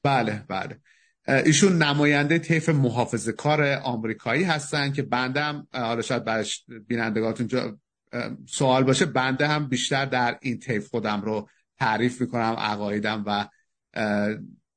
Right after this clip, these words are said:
چیزهایی که بهش، اه، باور دارم رو. اما ایشون هم عنوان کردن چیزی که من هم باش موافق هستم و اون اینه که دولت بایدن به شدت احتیاج به یک بحران داره. دولت بایدن با یک بحران به نام کووید نوزده،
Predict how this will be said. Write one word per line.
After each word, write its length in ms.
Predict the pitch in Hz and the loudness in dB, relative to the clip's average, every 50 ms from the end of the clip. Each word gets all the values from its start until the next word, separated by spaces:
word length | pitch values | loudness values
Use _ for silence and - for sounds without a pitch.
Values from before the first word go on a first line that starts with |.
| _ _ _ - | _ _ _ -2
چیزهایی 300 | 147 120 131 120 117 110 | 0 2 2 0 0 0
که 80 | 131 | -2
بهش، 300 | 110 104 101 101 - - - - 117 - | 0 0 0 -2 -4 -8 -10 -14 -14 -10
اه، 260 | 117 110 107 104 104 98 101 - | -8 -6 -4 -4 -4 -6 -6 -2
باور 380 | 127 120 113 110 107 101 95 95 | 0 0 2 2 2 0 0 -2
دارم 360 | 95 104 95 101 95 90 - - | -4 -6 -6 -6 -8 -10 -12 -16
رو. 100 | - _ _ _ _ _ _ _ _ _ _ _ _ _ - | -20 _ _ _ _ _ _ _ _ _ _ _ _ _ -4
اما 280 | - 170 196 220 226 208 | 0 4 6 6 6 6
ایشون 360 | - 170 170 147 - 202 202 | 4 4 4 4 4 4 4
هم 220 | 202 185 - - _ - | 4 2 0 -6 _ -2
عنوان 600 | - 147 - 143 139 139 135 131 151 165 180 170 | 0 0 2 4 4 4 4 4 2 2 2 2
کردن 640 | 147 156 139 131 123 120 120 117 113 110 110 113 - _ - | 2 2 2 2 2 0 0 0 0 -2 -2 -6 -10 _ -8
چیزی 240 | - 156 151 151 156 | -4 -2 0 0 2
که 100 | 156 151 | 2 2
من 240 | 143 139 139 151 151 | 2 2 2 2 2
هم 240 | 147 147 135 135 | 2 2 2 0
باش 260 | 120 117 113 113 - 131 | 0 0 -2 -2 -4 -6
موافق 500 | 123 113 113 110 104 - 147 139 139 127 | -4 -2 -2 -2 -2 -2 -4 -2 -2 -2
هستم 400 | 117 113 - - 120 113 113 110 | -6 -6 -6 -6 -6 -6 -4 -2
و 40 | 135 | -4
اون 300 | 135 - 170 190 196 196 | -4 -2 -2 -4 -4 -4
اینه 220 | - 175 180 170 160 | -4 -4 -2 -2 -2
که 420 | - 160 151 151 147 143 143 - _ _ _ _ _ _ _ _ - | 0 0 0 0 0 -2 -4 -8 _ _ _ _ _ _ _ _ 2
دولت 420 | 139 147 170 180 180 165 160 - 170 | 4 6 6 6 4 2 2 0 -2
بایدن 640 | 151 135 143 151 151 143 147 139 139 147 147 143 | -2 0 2 2 2 2 2 2 0 -2 -2 -2
به 80 | 123 123 | -2 -4
شدت 520 | - - - 123 107 - - 151 175 - - | -2 -2 -2 -4 -4 -2 -4 -4 -4 -4 -6
احتیاج 480 | - 131 123 - - 131 131 131 127 | -6 -6 -4 -2 0 0 0 2 2
به 120 | 127 127 123 | 2 2 0
یک 120 | 120 110 - | 0 0 0
بحران 480 | 123 120 110 95 104 117 120 113 110 101 | -2 -2 -2 -2 -2 -2 -2 -2 -2 -2
داره. 240 | 98 98 104 107 | -4 -4 -4 -4
دولت 440 | 107 110 139 151 160 165 165 156 160 | 0 2 2 2 2 2 0 -2 -4
بایدن 520 | 156 139 131 143 143 143 147 143 151 147 135 | -6 -4 -4 -2 -2 -2 -2 -2 -4 -6 -4
با 180 | - 123 117 | -6 -4 -4
یک 220 | 120 143 147 147 - - | -2 -2 -4 -4 -6 -2
بحران 580 | 127 123 117 98 107 113 123 131 147 151 147 | -2 0 0 -2 -2 -4 -2 -2 -2 -2 -4
به 100 | 131 120 | -6 -6
نام 260 | 113 120 127 135 135 123 | -6 -6 -6 -4 -6 -6
کووید 480 | - _ - 127 107 113 131 131 135 | -8 _ -8 -4 0 2 2 4 4
نوزده، 680 | 127 120 113 113 113 110 101 98 113 123 127 135 139 | 2 2 2 0 -2 -2 -4 -2 -2 -2 -2 -2 -4